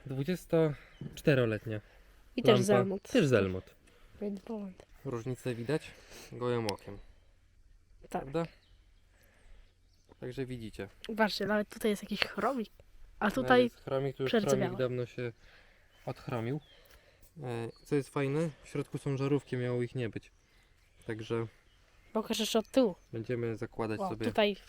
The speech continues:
Speaker 2: jakieś takie te, tutaj takie
Speaker 1: Tak,
Speaker 2: świeżutkie.
Speaker 1: będziemy sobie zakładać, tylko musimy jeszcze silniczki do,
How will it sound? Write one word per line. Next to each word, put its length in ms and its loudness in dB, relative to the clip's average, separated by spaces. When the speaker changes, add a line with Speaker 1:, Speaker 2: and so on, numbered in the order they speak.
Speaker 2:
jakieś 160 -10
takie 200 -16
te, 400 0
tutaj 280 -10
takie 200 -8
Speaker 1:
Tak, 100 -20
Speaker 2:
świeżutkie. 400 -10
Speaker 1:
będziemy 260 0
sobie 120 -4
zakładać, 220 -2
tylko 120 -2
musimy 220 0
jeszcze 160 -4
silniczki 440 -2
do, 160 -4